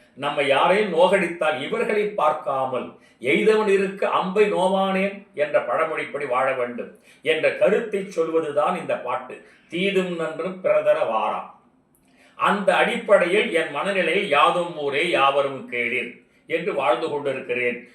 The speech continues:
என்று சொல்லிக்கொண்டே வந்த அந்த கவிஞன் கடைசியாக, "ஆதலால் பெரியோரை வியத்தலும் இளமே,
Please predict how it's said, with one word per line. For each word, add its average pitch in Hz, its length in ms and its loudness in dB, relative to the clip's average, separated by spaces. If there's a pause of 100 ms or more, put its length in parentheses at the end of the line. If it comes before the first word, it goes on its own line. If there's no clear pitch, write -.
என்று 143 180 -10
சொல்லிக்கொண்டே 180 800 -2
வந்த 147 320 -4
அந்த 135 240 -6
கவிஞன் 131 500 -4
கடைசியாக, 120 840 -6 (240)
"ஆதலால் 147 760 2 (1200)
பெரியோரை 165 680 2 (100)
வியத்தலும் 190 720 2
இளமே, 127 400 -4